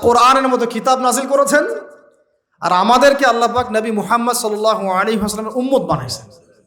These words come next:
আল্লাহ পাক যে নবী মুহাম্মদ সাল্লাল্লাহু আলাইহি ওয়াসাল্লামকে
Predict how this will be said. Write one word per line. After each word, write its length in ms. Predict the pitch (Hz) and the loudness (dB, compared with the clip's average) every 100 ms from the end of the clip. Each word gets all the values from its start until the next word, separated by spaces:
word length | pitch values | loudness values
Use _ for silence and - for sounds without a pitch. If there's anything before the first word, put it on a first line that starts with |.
| _ _ _ _ _ _ - - _ _ _ _ - | _ _ _ _ _ _ -20 -20 _ _ _ _ -4
আল্লাহ 280 | 233 285 294 | 0 4 4
পাক 120 | 302 | 4
যে 100 | 330 | 4
নবী 180 | 302 285 | 2 2
মুহাম্মদ 440 | 254 320 320 320 | 2 4 4 4
সাল্লাল্লাহু 500 | 302 277 285 277 262 | 4 2 4 4 6
আলাইহি 300 | 262 262 277 | 4 4 4
ওয়াসাল্লামকে 840 | 262 254 254 262 254 277 277 285 | 4 4 4 4 2 2 2 0